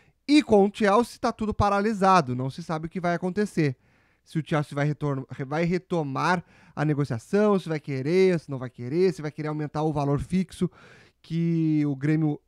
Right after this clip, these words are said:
estipulou. E com isso, outros clubes europeus estão de olho no Gabriel Mack. Então já tem clubes europeus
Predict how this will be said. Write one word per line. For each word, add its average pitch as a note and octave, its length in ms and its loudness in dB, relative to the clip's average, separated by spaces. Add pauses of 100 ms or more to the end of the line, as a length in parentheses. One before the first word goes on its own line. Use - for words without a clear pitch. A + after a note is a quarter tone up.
(120)
estipulou. G3 840 4 (480)
E C#4+ 80 -4
com F4 220 4
isso, B3+ 340 0
outros C4 460 6
clubes A#3+ 460 -2
europeus A#3+ 680 4
estão A#3 500 2
de C#4 160 2
olho A#3+ 440 10
no A#3+ 100 2
Gabriel A#3 340 4
Mack. A3 540 2 (420)
Então C3 240 -6
já B2+ 140 -4
tem F3 320 -2
clubes A#3+ 560 2
europeus A3+ 720 4